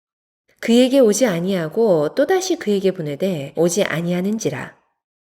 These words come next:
압살롬이 자기의 종들에게 이르되, 보라, 요압의 밭이 내 밭 근처에 있고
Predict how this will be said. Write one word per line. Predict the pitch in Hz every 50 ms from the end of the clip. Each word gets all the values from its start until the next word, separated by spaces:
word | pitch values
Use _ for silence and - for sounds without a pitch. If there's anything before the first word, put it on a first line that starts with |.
| _ _ _ _ _ _ _ -
압살롬이 | - 202 196 - 240 233 233 240 247 254
자기의 | 247 - 196 190 190 220 233 233
종들에게 | - 214 220 226 240 233 220 202 185 175
이르되, | 156 147 143 135 175 180 175 156 139 135 143 - _ -
보라, | - 208 196 202 190 151 135 127 147 - _ _ -
요압의 | 190 214 226 240 247 247 262 247
밭이 | 233 214 202 - - 233 196
내 | 160 170 180 190
밭 | 185 180 190 190 -
근처에 | - 214 208 202 202 - 226 214 190
있고 | 160 139 - - - 240 226 170 131 113 - -